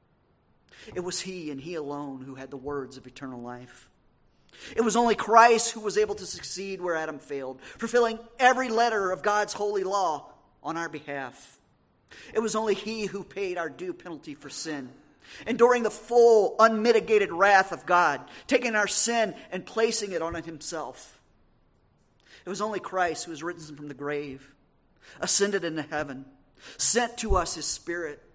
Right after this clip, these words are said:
and now sits at the right hand of God the Father Almighty, ruling on our behalf.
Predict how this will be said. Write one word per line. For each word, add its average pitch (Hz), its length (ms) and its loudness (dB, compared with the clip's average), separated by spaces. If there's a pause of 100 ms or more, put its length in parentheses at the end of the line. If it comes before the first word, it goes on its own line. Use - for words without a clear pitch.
(240)
and 220 100 -4
now 196 140 0
sits 214 480 -4
at 185 80 -14
the 190 80 -8
right 185 300 -4
hand 190 300 -4
of 147 100 -10
God 185 280 -2
the 170 60 -8
Father 175 480 -2
Almighty, 151 480 -6 (220)
ruling 202 380 0
on 156 100 -4
our 147 160 -4
behalf. 127 540 -14